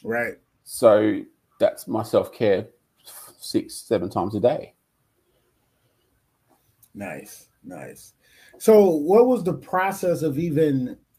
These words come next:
Speaker 1: you know, writing the book? Like, did it take you a while to get to the point of, you know, getting these self-care, you know,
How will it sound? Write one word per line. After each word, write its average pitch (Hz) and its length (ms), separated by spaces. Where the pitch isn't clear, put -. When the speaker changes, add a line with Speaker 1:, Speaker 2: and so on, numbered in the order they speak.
Speaker 1:
you 147 100
know, 123 140
writing 139 560
the 117 80
book? 101 360
Like, 110 180
did 123 140
it 110 140
take 156 260
you 160 120
a 139 60
while 131 360
to 139 60
get 139 440
to 160 160
the 147 120
point 156 380
of, 123 280
you 127 100
know, 120 200
getting 139 340
these 139 340
self-care, 147 960
you 139 100
know, 113 160